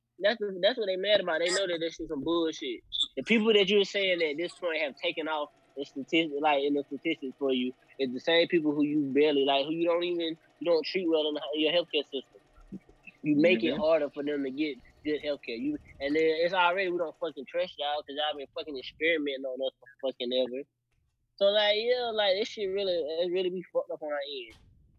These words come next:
Speaker 1: And the fact that he gave it, like, it's, it's straight that he put, he brought that shit to light, though, that he, he said that shit on that platform. <clears throat> 'Cause a lot of motherfuckers would've avoided that shit. So, but they ain't about to
Speaker 2: Yeah.
Speaker 1: knock him off of that shit.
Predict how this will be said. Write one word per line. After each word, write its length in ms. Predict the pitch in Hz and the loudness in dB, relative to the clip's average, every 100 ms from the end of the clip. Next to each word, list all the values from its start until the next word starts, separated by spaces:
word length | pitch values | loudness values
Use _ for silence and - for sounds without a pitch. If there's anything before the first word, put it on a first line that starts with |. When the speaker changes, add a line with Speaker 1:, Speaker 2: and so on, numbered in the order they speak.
| _ _ - | _ _ -2
Speaker 1:
And 160 | 143 139 | 2 4
the 40 | |
fact 180 | 143 175 | 6 4
that 80 | 170 | 4
he 140 | 185 | 2
gave 240 | 175 180 170 | 2 2 2
it, 100 | 170 | 2
like, 180 | 170 190 | 2 2
it's, 160 | 214 196 | 0 -4
it's 160 | 220 | -8
straight 240 | - 208 175 | -8 -10 -8
that 80 | |
he 140 | 185 175 | -6 -6
put, 120 | - 160 | -6 -4
he 140 | 165 | -4
brought 200 | 170 160 151 | -2 -2 -4
that 60 | 151 | -8
shit 140 | 135 | -14
to 80 | 139 | -12
light, 240 | 156 170 127 | -6 -6 -6
though, 140 | 123 117 | -8 -8
that 80 | 120 | -6
he, 160 | 135 120 | -4 -2
he 120 | 151 | -4
said 340 | - - 165 147 | -4 -2 0 0
that 80 | |
shit 120 | 143 131 | -2 -4
on 60 | 123 | -4
that 100 | 131 156 | -8 -6
platform. 1500 | 151 - 113 113 _ _ _ _ _ _ _ _ - - - | -8 -8 -20 -20 _ _ _ _ _ _ _ _ -4 -4 -4
<clears throat> 100 | - | -4
'Cause 100 | 127 | 2
a 40 | |
lot 140 | 139 160 | 4 4
of 80 | |
motherfuckers 280 | 151 147 139 | 4 4 2
would've 200 | 139 131 | 4 2
avoided 320 | 123 151 135 123 | 2 2 2 0
that 160 | 123 | -4
shit. 240 | - 110 - _ _ _ _ _ _ _ _ _ _ _ | -4 -8 -8 _ _ _ _ _ _ _ _ _ _ _
So, 300 | 110 104 104 _ - | -10 -10 -14 _ -4
but 140 | 123 135 | 0 4
they 180 | 175 175 | 6 6
ain't 60 | |
about 140 | 147 127 | 6 4
to 40 | |
Speaker 2:
Yeah. 60 | 131 | 0
Speaker 1:
knock 80 | 131 | -2
him 140 | 123 | -4
off 180 | 123 123 | -6 -6
of 60 | |
that 160 | 117 117 | -8 -8
shit. 220 | - 107 | -8 -12